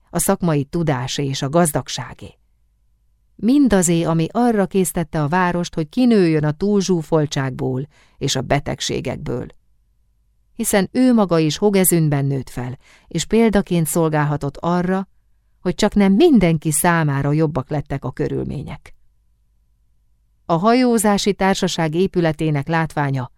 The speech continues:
elsöpörte a kavicson zögykölődő kocsik hangját. Egy nyitott ablakon keresztül cserzett bőr illata kúszott felé,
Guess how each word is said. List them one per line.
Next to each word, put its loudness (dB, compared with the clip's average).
elsöpörte 2
a -2
kavicson 0
zögykölődő -4
kocsik -6
hangját. -10
Egy 2
nyitott 2
ablakon 2
keresztül 0
cserzett 2
bőr 0
illata -2
kúszott -4
felé, -4